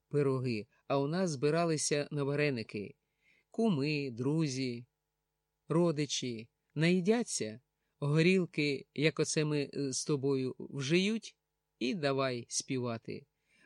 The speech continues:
Алкоголь розлився теплом по жилах, розв'язав думки та язик. "А у нас?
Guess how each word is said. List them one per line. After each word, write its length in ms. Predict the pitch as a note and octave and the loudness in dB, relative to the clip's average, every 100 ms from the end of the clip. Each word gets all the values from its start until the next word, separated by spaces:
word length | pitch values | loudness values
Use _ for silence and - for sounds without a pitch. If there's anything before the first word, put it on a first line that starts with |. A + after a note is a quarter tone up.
| _ | _
Алкоголь 720 | - D#3 D3 D3+ C#3+ E3+ A3 G3 | 0 0 0 2 2 2 2 0
розлився 720 | - D3 B2+ C#3 E3+ - D#3 | -2 -2 0 0 0 0 -2
теплом 500 | C#3 C3 - D3 E3+ | -2 -4 -4 -4 -4
по 160 | D#3 B2 | -4 -6
жилах, 500 | A#2 A#2+ A2 A2 - _ _ - | -4 -4 -4 -8 -12 _ _ -4
розв'язав 840 | C#3 C#3 A#2+ B2+ B2 F3 G3 F#3 _ C3 | -2 0 0 -2 0 0 0 -4 _ -8
думки 480 | A#2+ A#2 - D3 | -4 -4 -4 -4
та 160 | D#3 A#2 | -4 -4
язик. 560 | A#2+ A#2 A2 G#2+ - _ _ _ _ _ _ | -4 -4 -4 -6 -10 _ _ _ _ _ _
"А 160 | D#3 E3 | -2 0
у 140 | A#2+ | -2
нас? 640 | A#2 C#3 F3+ E3+ - - | -4 -4 -2 -2 -4 -6